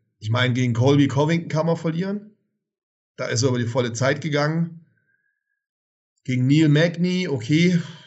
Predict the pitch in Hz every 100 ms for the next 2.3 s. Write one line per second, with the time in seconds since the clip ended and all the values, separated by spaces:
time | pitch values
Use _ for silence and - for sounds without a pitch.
0 | _ - - 123 120 139 143 135 135 117
1 | 139 127 113 127 160 175 165 165 175 170
2 | - -